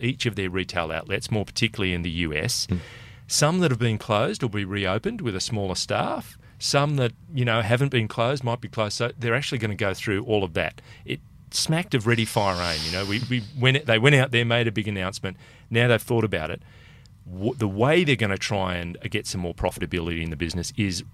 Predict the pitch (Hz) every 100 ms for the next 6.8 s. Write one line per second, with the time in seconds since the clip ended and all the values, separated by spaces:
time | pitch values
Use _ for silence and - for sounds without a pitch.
0 | - 113 101 92 - 98 78 - - -
1 | - - 87 90 87 90 - 87 76 107
2 | 104 104 87 92 87 113 107 98 87 87
3 | 139 - 147 131 143 151 - 117 110 101
4 | 87 82 80 120 190 - - - - -
5 | - 131 147 - 147 117 110 107 98 95
6 | 90 - 123 120 101 98 92